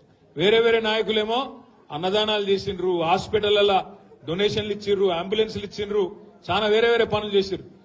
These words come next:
మన కిషన్ అన్న మాత్రం కేంద్ర మంత్రిగా అందరికి కుర్కురే ప్యాకెట్లు వంచిండు. అందుకే ఆయన చాలా మంది కిషన్ రెడ్డి అంటలేరు, కుర్కురే రెడ్డి అంటున్నారు.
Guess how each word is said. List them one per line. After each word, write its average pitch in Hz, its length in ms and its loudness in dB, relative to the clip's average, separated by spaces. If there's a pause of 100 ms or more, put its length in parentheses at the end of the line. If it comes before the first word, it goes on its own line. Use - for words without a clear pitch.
(140)
మన 170 120 -6
కిషన్ 202 360 0
అన్న 240 140 0
మాత్రం 226 380 0
కేంద్ర 226 420 -2
మంత్రిగా 226 580 -2 (800)
అందరికి 240 480 2
కుర్కురే 226 420 2
ప్యాకెట్లు 196 400 2
వంచిండు. 190 300 -4 (840)
అందుకే 196 220 -2
ఆయన 226 180 0
చాలా 208 360 0
మంది 220 380 0 (460)
కిషన్ 214 240 -2
రెడ్డి 220 160 -2
అంటలేరు, 208 300 0
కుర్కురే 196 380 0
రెడ్డి 202 200 0
అంటున్నారు. 175 320 -6